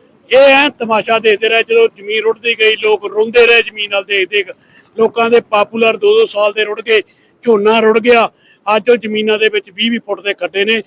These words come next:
ਉਹ ਲੋਕ ਅੱਜ ਵੀ ਰੋ ਰਹੇ ਨੇ। ਪਰ ਇਹਨਾਂ ਦੀ, ਇਹਨਾਂ ਨੂੰ, ਇਹ ਤੇ ਆਪਣਾ ਨਜ਼ਾਰੇ ਲੈ ਰਹੇ ਨੇ। ਇਹਨਾਂ ਤੇ, ਇਹ ਪ-, ਜੇ ਬਾੜ ਦੇ ਨਾਂ ਤੇ ਵੀ ਲੱਖਾਂ ਕਰੋੜਾਂ ਦੇ ਫੰਡ ਇਕੱਠੇ ਕਰ ਲਏ, ਹੋਰ ਕੁਛ ਨਹੀਂ।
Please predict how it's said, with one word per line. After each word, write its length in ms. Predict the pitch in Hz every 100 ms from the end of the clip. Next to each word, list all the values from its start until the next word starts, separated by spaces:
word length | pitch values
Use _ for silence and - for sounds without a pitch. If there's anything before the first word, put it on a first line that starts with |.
| _ _ -
ਉਹ 100 | 226
ਲੋਕ 300 | 226 226 220
ਅੱਜ 140 | 214 220
ਵੀ 140 | 220
ਰੋ 180 | 190 170
ਰਹੇ 160 | 165
ਨੇ। 100 | 156 139 _ _ _
ਪਰ 140 | 214 226
ਇਹਨਾਂ 300 | 220 240 240
ਦੀ, 140 | 240
ਇਹਨਾਂ 380 | 180 220 233 240
ਨੂੰ, 120 | 233
ਇਹ 180 | 220 226
ਤੇ 120 | 233
ਆਪਣਾ 260 | 214 220 220
ਨਜ਼ਾਰੇ 380 | 208 190 190 185
ਲੈ 200 | 160 143
ਰਹੇ 100 | 147
ਨੇ। 120 | 151 _ _ _ -
ਇਹਨਾਂ 260 | 220 226
ਤੇ, 100 | 240 254 - _ _ _ _ _ -
ਇਹ 180 | 220
ਪ-, 280 | 214 220 214 208
ਜੇ 160 | 220
ਬਾੜ 340 | 185 185 240 269
ਦੇ 140 | 269
ਨਾਂ 200 | 226 220
ਤੇ 120 | 220
ਵੀ 80 | 220
ਲੱਖਾਂ 500 | 196 208 - - 262
ਕਰੋੜਾਂ 460 | 262 226 220 226 233
ਦੇ 100 | 233
ਫੰਡ 280 | - 196 208
ਇਕੱਠੇ 320 | 214 - 202
ਕਰ 160 | 165 143
ਲਏ, 80 | 143
ਹੋਰ 120 | 214 208
ਕੁਛ 260 | 190 151
ਨਹੀਂ। 120 | _